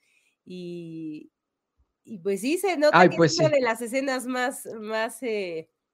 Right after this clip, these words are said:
Speaker 1: interesantes.
Speaker 2: Pues sí, es que hay muchas, pero sí, sin duda de esa temporada, lo más emblemático es la boda de Ross con Emily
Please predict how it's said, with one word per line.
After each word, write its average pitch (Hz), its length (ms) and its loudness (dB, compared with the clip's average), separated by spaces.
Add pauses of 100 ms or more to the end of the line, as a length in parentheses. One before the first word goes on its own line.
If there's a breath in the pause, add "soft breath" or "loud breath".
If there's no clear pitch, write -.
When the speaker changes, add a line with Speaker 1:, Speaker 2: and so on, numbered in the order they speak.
(300)
Speaker 1:
interesantes. 180 1120 -10 (880)
Speaker 2:
Pues 214 200 4
sí, 269 280 8
es 240 100 6
que 311 80 10
hay 320 80 10
muchas, 262 640 8
pero 170 280 6
sí, 190 320 2
sin 185 240 6
duda 175 1040 10
de 139 460 8
esa 175 200 4
temporada, 156 640 8
lo 143 100 4
más 139 220 4
emblemático 160 720 6
es 131 180 8
la 135 140 8
boda 127 240 6
de 123 140 4
Ross 123 320 4
con 131 180 6
Emily 151 480 4